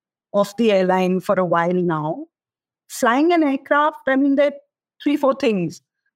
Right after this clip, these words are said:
One is that, yes, I'm capable of flying. So, you know, whatever's mandatory, whatever D G C A requires or, you know, any authorities in any country require, I'm able to fly an aircraft. There is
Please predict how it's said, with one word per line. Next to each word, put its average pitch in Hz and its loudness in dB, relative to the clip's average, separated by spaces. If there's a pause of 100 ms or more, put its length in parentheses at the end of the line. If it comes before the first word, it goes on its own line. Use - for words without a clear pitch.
One 208 0
is 294 0
that, 240 0
yes, 233 -2
I'm 214 0
capable 214 -2
of 185 -4
flying. 175 -6
So, 180 -2
you 214 -2
know, 208 0
whatever's 208 -2
mandatory, 196 -2 (420)
whatever 196 0
D 196 -2
G 190 -2
C 196 -2
A 196 0
requires 190 0
or, 170 -2
you 190 -2
know, 185 0
any 190 0
authorities 175 -4
in 175 0
any 170 -2
country 175 -4
require, 175 0
I'm 196 0 (140)
able 196 0
to 214 -6
fly 165 -4
an 165 -4
aircraft. - -20 (600)
There 220 2
is 262 -2